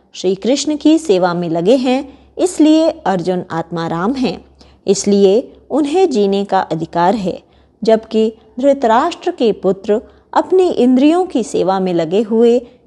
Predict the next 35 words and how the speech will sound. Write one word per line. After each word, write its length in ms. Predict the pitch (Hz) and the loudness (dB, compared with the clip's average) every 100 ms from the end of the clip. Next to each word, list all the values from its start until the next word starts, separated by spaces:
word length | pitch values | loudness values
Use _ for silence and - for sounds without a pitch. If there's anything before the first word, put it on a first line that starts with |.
| - | -8
इंद्रियाराम 720 | 180 170 170 202 320 285 226 | -4 -2 -2 0 2 2 0
हैं। 260 | 180 175 - _ _ _ _ _ | -4 -8 -12 _ _ _ _ _
इसलिए 500 | 208 - 233 226 254 | -4 -2 0 2 2
उन्हें 420 | 262 247 285 320 | 2 0 0 0
जीने 340 | 269 277 339 359 | 0 2 2 2
का 160 | 269 | 0
अधिकार 640 | 254 - 180 175 - 175 170 | -2 -4 -10 -8 -6 -4 -2
नहीं 340 | 170 170 277 | -4 -2 -2
है। 220 | 254 196 - _ _ _ _ | -2 -4 -8 _ _ _ _
फिर 240 | - 381 339 | 0 2 2
भी 380 | 196 185 - - _ _ | 0 -2 -2 -14 _ _
जो 340 | 185 190 - _ | -2 -2 -6 _
श्री 240 | - 202 180 | -6 -2 -2
कृष्ण 420 | - 214 - 339 | 0 -2 0 0
भक्त 280 | 302 359 359 | 2 0 -2
हैं, 280 | 302 311 415 - _ _ | -2 -2 -4 -10 _ _
उनके 460 | 285 381 392 440 381 | 0 2 6 6 6
लिए 180 | 302 359 | 4 0
जीने 400 | 254 208 208 202 | -2 -2 -2 -4
और 300 | - 175 165 | -4 -6 -4
मरने 360 | 180 185 226 | -4 -2 0
में 340 | 220 220 339 - - _ | 0 0 -4 -10 -20 _
कोई 380 | 196 190 302 - | 2 4 4 0
अंतर 320 | 311 349 381 339 | -4 -2 0 0
नहीं 320 | 302 254 240 | -2 -2 -2
है। 220 | 185 - _ _ _ 180 | -2 -6 _ _ _ 0
वास्तव 460 | 202 - 226 208 | 0 2 2 2
में 140 | 185 175 | 0 -2
मृत्यु 520 | 175 269 - 302 311 - - - | 0 0 2 0 0 -6 -20 -4
उनके 360 | 302 339 370 | 0 2 4
लिए 260 | 349 262 240 | 4 4 4
वस्त्र 400 | 202 196 - 220 | 2 0 -2 -10
परिवर्तन 640 | - 180 170 175 165 262 | -6 -4 -2 -4 -4 -4
के 140 | 320 330 | -2 -4
समान 500 | - 185 165 170 | -2 -4 -4 -6